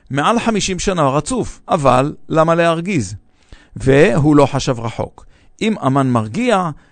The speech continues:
זה סימן להעלות כוננות. בדיוק כמו דברי אלוף משה פלד, מפקד אוגדה מאה ארבעים ושש, בפני סגל הקצינים שלו,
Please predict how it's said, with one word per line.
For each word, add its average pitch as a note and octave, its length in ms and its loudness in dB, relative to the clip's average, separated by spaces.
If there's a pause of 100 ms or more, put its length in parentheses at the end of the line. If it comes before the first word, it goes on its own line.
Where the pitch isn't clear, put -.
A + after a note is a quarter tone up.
זה A#2+ 220 -2
סימן G#3+ 520 2
להעלות D3+ 640 0
כוננות. A#2+ 640 -8 (280)
בדיוק F#3 680 4 (120)
כמו F3+ 460 4
דברי D3 460 4
אלוף D#3+ 260 2
משה D3 280 2
פלד, C3 400 4
מפקד C#3+ 400 2
אוגדה D3+ 220 2
מאה D3+ 140 4
ארבעים C3+ 360 4
ושש, D3 320 0
בפני C#3+ 380 -2
סגל E3+ 320 0
הקצינים C#3+ 480 -2
שלו, C3 460 4